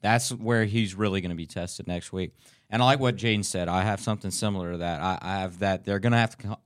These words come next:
constantly move Deebo Samuel into different parts of the offense, where, whether that's the slot position, whether that's the X, um,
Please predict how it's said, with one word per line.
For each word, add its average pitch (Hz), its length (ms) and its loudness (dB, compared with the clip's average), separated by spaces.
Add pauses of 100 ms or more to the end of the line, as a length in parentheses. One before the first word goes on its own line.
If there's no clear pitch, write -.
constantly 117 760 2 (540)
move 104 340 4
Deebo 98 340 -2
Samuel 95 380 -8
into 98 260 -4
different 95 360 -2
parts 92 260 -2
of 92 60 -6
the 85 100 -4
offense, 85 440 -6
where, 92 240 -6
whether 92 280 -2
that's 90 240 -2
the 92 60 -8
slot 113 340 2
position, 104 480 -4
whether 87 280 -2
that's 87 220 -6
the - 120 -12
X, 107 320 -2 (440)
um, 98 480 2